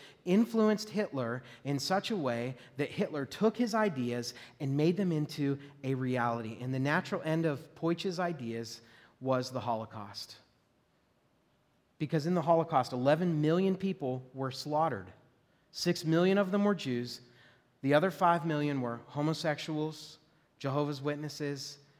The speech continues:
people with mental and physical disabilities, and really anybody who was an enemy of the Third Reich. It was the natural outcome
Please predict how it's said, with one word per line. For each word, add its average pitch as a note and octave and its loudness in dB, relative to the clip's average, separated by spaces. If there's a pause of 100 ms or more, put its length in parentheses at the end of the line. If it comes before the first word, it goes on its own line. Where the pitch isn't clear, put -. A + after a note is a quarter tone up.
(400)
people D3+ 2
with C#3+ -2
mental C#3+ 0
and B2 -2
physical D3 -4
disabilities, C#3+ -2
and C3+ -2
really D#3 2
anybody D3 0
who D3 -2
was C3+ -2
an C3+ -2
enemy D3 0
of A#2+ -4
the B2 -6
Third A#2+ -4
Reich. B2 0 (920)
It D#3+ 0
was D3 -2
the B2+ -4
natural D3 0
outcome C#3 -2